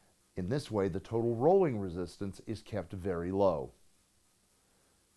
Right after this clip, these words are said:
Thus, the steel wheel on the steel rail allowed larger and heavier loads as well as many people to be carried. The heavy weight of rail equipment is easy to see.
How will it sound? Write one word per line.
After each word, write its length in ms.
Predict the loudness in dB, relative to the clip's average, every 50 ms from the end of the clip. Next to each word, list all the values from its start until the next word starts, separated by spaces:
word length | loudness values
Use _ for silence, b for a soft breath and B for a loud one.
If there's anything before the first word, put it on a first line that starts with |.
| _ -6
Thus, 400 | 2 4 4 4 4 2 -2 -8
the 120 | -10 -10
steel 460 | -10 -10 -10 -4 2 2 4 4 4 2
wheel 420 | 4 4 6 6 6 6 4 2 0
on 160 | -2 -4 -4
the 80 | -6 -8
steel 340 | -8 -2 2 2 2 2
rail 480 | 2 2 2 4 4 4 4 4 2 2
allowed 400 | 2 0 2 4 2 2 2 -2
larger 560 | -6 -2 0 2 4 4 4 2 0 -4 -4 -4
and 220 | -2 -4 -4 -4
heavier 460 | -4 -2 -2 -2 0 0 0 2 2
loads 440 | 4 6 8 8 8 6 4 2 0
as 260 | -6 -4 -4 -4 -4 0
well 240 | 0 2 2 2
as 180 | 0 -2 -4 -8 b b b b b b
many 360 | -8 -4 -2 0 0 0 -2
people 460 | -4 -4 -4 -4 -4 -4 -4 -4 -4
to 140 | -4 -6 -8
be 160 | -6 -6 -8
carried. 480 | -8 -4 -2 0 0 0 0 -2 -6 -14 _ _ _ _ _ _ _ _ _ b b b b b b b b b _ _ _ _ _ _ _ _ _ _ _ _ _ _ _ _ -12 -6
The 200 | 0 2 2 4
heavy 280 | 4 4 4 4 4
weight 480 | 4 4 6 6 6 6 6 4 2 0 0
of 240 | 0 0 0 0 2
rail 260 | 4 6 6 6 4
equipment 460 | 2 0 0 -2 -2 -2 -2 -4 -2
is 160 | -2 -4 -4
easy 300 | -4 -6 -6 -6 -6 -6
to 80 | -8 -8
see. 420 | -8 -6 -2 -2 -2 -2 -4 -8